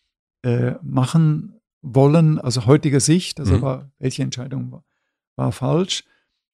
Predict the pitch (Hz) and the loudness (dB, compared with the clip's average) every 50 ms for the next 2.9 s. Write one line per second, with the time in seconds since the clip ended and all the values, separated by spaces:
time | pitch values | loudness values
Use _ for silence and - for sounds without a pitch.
0 | _ _ _ _ - 131 139 139 139 - - - - - 135 - - 147 - 151 | _ _ _ _ -6 -2 0 0 0 -2 -4 -8 -8 -8 -6 -6 -6 -6 -2 -2
1 | 160 160 127 135 143 139 - 151 160 - - - 180 165 - - - 165 165 175 | 0 0 0 -2 -2 0 0 0 0 0 0 0 0 0 0 0 0 2 2 2
2 | 180 180 - _ _ - - 139 147 156 160 156 - - 170 170 165 156 | 0 0 -4 _ _ -2 0 2 2 2 2 0 0 2 2 2 0 0